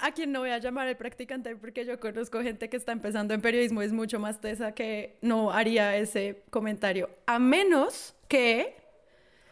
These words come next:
fuera pensado de manera macabra para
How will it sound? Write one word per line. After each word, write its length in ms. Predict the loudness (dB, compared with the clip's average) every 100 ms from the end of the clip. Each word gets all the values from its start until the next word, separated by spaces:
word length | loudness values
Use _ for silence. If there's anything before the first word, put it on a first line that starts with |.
| -20 -20 _ 0
fuera 360 | 2 4 2
pensado 580 | -2 -4 0 0 2 0
de 80 | 0
manera 360 | 0 0 -2
macabra 520 | -2 -2 -2 -2 -2 -2
para 320 | -4 -4